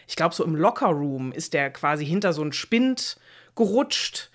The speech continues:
und den entdeckt man halt nur, wenn man auf dem Boden liegt, weil man da was reparieren muss, so wie Kami, äh, nicht Kami, wie Cousin.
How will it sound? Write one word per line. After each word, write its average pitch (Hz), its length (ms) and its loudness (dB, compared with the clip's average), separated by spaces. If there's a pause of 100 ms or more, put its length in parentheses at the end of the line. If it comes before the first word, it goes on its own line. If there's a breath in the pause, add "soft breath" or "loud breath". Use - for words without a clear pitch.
(160 soft breath)
und 175 160 0
den 170 480 2
entdeckt 190 440 2
man 190 160 2
halt 175 200 2
nur, 185 180 4
wenn 175 120 4
man 170 260 2
auf - 180 -2
dem 160 140 0
Boden 240 500 2 (600 soft breath)
liegt, 240 580 2
weil 180 140 6
man 175 140 4
da 160 100 4
was 165 180 0
reparieren 180 540 4
muss, 262 460 0
so 156 160 -4
wie 156 120 -4
Kami, 240 540 0 (160 soft breath)
äh, 165 220 2
nicht 156 220 -6
Kami, 143 340 -2
wie 135 140 -8
Cousin. 202 440 0